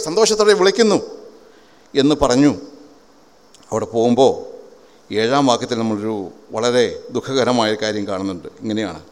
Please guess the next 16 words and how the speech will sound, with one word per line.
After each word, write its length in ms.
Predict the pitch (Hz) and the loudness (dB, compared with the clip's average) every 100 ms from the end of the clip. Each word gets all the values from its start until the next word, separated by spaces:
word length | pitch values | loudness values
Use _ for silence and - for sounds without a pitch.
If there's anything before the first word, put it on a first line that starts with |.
| - - _ - | -20 -20 _ -8
"കണ്ടവരെല്ലാം 960 | 165 226 247 247 185 117 113 135 143 113 82 - - - _ _ _ _ _ _ _ _ _ _ _ _ 127 | -2 0 4 4 6 2 4 6 8 6 0 -16 -20 -20 _ _ _ _ _ _ _ _ _ _ _ _ -4
അവൻ 120 | 123 - | -4 -2
പാപിയായൊരു 720 | 127 151 208 220 208 180 151 131 | -2 2 0 0 2 4 4 4
മനുഷ്യനോട് 400 | 120 143 156 131 120 | 0 -2 -2 -4 -2
കൂടെ 120 | 113 - | -4 -4
പാർക്കുവാൻ 480 | 107 127 139 123 113 101 | -8 -8 -6 -4 -4 -6
പോയി" 200 | 104 104 101 | -8 -6 -6
എന്ന് 120 | 98 95 | -8 -10
പറഞ്ഞ് 220 | 95 92 | -12 -10
പുറപ്പെടുത്തു. 440 | 104 113 104 - - - _ _ _ _ _ _ _ _ _ _ _ - | -12 -12 -16 -18 -20 -20 _ _ _ _ _ _ _ _ _ _ _ -14
അവിടെ 220 | 107 107 107 101 - - - _ _ - | -8 -4 -4 -6 -12 -20 -20 _ _ -12
ഒരായിരം 440 | 113 113 143 156 135 | -8 -4 -2 -2 -2
പേരാണ് 280 | 127 127 123 | -2 -2 -2
അവിടെ 140 | 117 | -4
ഉണ്ടായിരുന്നതെന്ന് 460 | 117 113 120 120 120 | -4 -4 -4 -6 -8
വിചാരിക്കുക. 360 | 107 107 104 110 | -6 -6 -8 -12